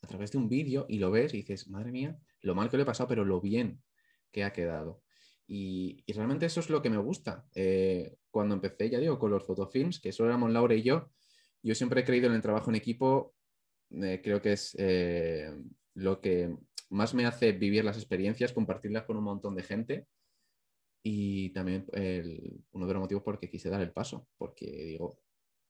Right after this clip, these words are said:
si soy capaz de reunir a un grupo de gente y, y que éstas quieran trabajar y sacar lo mejor de sí,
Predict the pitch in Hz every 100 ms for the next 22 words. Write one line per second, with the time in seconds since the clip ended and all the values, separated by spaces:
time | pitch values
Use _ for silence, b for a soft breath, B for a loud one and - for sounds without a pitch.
0 | _ _ - - - 101 - 104 110 110
1 | 104 - _ 104 101 95 92 95 101 98
2 | 87 90 90 92 92 92 87 98 95 -
3 | 82 82 80 - b b b _ 90 92
4 | 90 90 - 90 90 92 85 - 92 85
5 | - 90 85 85 87 85 - 90 87 -
6 | 98 104